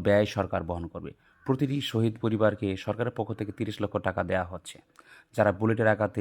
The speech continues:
দৃষ্টিশক্তি হারিয়েছেন, তাদের চিকিৎসার জন্য নেপাল থেকে কর্নিয়া আনার ব্যবস্থা করা হয়েছে এবং যাদের প্রয়োজন, তাদের সরকারের পক্ষ থেকে বিদেশি চিকিৎসার জন্য পাঠানো হচ্ছে। জুলাই অভ্যুত্থানের কোনো শহীদ এবং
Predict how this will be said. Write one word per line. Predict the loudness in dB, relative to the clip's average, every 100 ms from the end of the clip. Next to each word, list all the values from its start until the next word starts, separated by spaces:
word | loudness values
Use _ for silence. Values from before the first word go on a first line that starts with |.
| -4
দৃষ্টিশক্তি | -4 -8 -6 -6 -4
হারিয়েছেন, | -2 0 -2 -4 -10 _ _ _ _
তাদের | 2 2 -2 -4
চিকিৎসার | -4 0 0 2
জন্য | 2 2 2
নেপাল | 2 0
থেকে | 0 -6 0
কর্নিয়া | 2 2 2 2
আনার | 0 -4 -8 -4
ব্যবস্থা | -4 -4 -10
করা | -8 -8 -6
হয়েছে | -8 -8 -4 2
এবং | 4 2 -4 -20 _
যাদের | 2 2 0
প্রয়োজন, | 2 2 4 0 0 0
তাদের | 0 2 -4 -4
সরকারের | -2 -2 -2 -4
পক্ষ | -6
থেকে | -6 -4
বিদেশি | -2 -2 -4 -8
চিকিৎসার | -6 -4 -4 -4
জন্য | -2
পাঠানো | -2 -2 -6 -10
হচ্ছে। | -16 -20 _ _ -20 -20 -20 _ 0
জুলাই | 4 4
অভ্যুত্থানের | 4 0 0 0
কোনো | 0 -2 -2
শহীদ | 0 0 2 0
এবং | 0